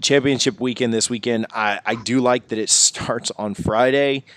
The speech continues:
Uh, Utah, Oregon on Friday night at eight o'clock, 'cause nobody would watch it if it was on Saturday. Uh, Big Twelve at noon.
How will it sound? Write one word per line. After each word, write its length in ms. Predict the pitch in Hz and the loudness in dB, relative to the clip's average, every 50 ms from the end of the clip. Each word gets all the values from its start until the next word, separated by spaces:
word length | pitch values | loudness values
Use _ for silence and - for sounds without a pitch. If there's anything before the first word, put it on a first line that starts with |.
| - _ _ _ _ | -20 _ _ _ _
Uh, 260 | - 92 90 90 92 - - | -10 -8 -6 -6 -6 -8 -10
Utah, 540 | 104 104 107 117 113 - - 120 110 104 95 | -10 -6 -6 -6 -4 0 2 4 4 4 4
Oregon 760 | 95 117 113 113 113 113 104 95 107 110 107 110 110 107 - _ - - - | 2 2 2 2 2 0 -2 -4 -4 -4 -4 -4 -4 -6 -8 _ -18 -8 -4
on 320 | 98 101 113 120 123 123 | 0 2 2 2 0 -4
Friday 520 | - - - - 117 113 120 113 117 113 110 | -8 -10 -4 0 0 2 2 0 0 -2 -2
night 440 | 110 110 117 123 123 123 110 - - | -2 -2 0 0 -2 -2 -6 -10 -14
at 140 | 98 98 - - | -14 -14 -14 -12
eight 140 | 95 98 92 | -14 -14 -14
o'clock, 640 | 90 - - - 143 170 185 180 - - - - _ _ - - - _ _ _ - | -12 -8 -4 0 0 2 0 0 -2 -8 -20 -20 _ _ -20 -20 -20 _ _ _ -18
'cause 180 | - 107 101 95 | -12 -10 -8 -6
nobody 260 | 107 104 90 98 98 | -4 -4 -4 -4 -4
would 140 | 95 95 82 | -6 -8 -8
watch 380 | 90 98 - - 110 - - | -8 -8 -8 -8 -6 -6 -6
it 60 | 113 107 | -4 0
if 100 | - - | 2 2
it 80 | 110 | 2
was 100 | 113 101 | 2 -4
on 160 | 107 107 107 | -6 -6 -6
Saturday. 680 | - - 113 113 110 107 110 107 104 104 101 101 98 - - - - - - - - | -6 -6 -4 -4 -2 -2 -2 -2 -2 -4 -4 -6 -8 -10 -16 -20 -20 -20 -16 -8 -6
Uh, 180 | 98 95 - | -4 -4 -6
Big 320 | - 117 95 147 151 143 143 | -6 -4 0 0 0 0 2
Twelve 400 | - 147 143 139 139 143 127 127 | 2 4 6 8 8 6 6 4
at 140 | 113 - - | -2 -2 -4
noon. 720 | 120 123 123 127 131 131 131 127 127 127 127 123 123 | -4 -2 0 0 0 2 2 2 0 0 0 -2 -4